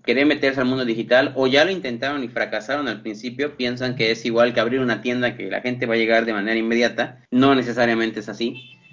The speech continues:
Entonces, puede ser que esos detalles, esos problemas en, a la hora de, de querer entrar al mundo digital,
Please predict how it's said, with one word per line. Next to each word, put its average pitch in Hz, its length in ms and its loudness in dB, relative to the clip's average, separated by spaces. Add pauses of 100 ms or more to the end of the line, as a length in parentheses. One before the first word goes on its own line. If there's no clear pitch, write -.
(100)
Entonces, 127 340 -4
puede 165 380 4
ser 165 180 4
que 147 200 4
esos 165 380 -4
detalles, 139 540 2
esos 151 220 -10
problemas 127 580 -2
en, 101 320 -6 (100)
a 117 100 -2
la 113 100 6
hora 139 160 4
de, 110 280 -2
de - 200 -12
querer 135 220 4
entrar 139 260 2
al 135 80 0
mundo 135 140 -2
digital, 117 520 -2